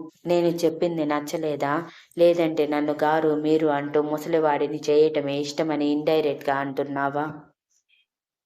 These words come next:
మర్చిపోకు ఇషు,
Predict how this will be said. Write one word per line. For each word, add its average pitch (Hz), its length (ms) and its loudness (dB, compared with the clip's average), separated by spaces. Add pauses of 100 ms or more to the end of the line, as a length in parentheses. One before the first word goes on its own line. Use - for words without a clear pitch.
(1400)
మర్చిపోకు 170 680 0
ఇషు, 147 600 -2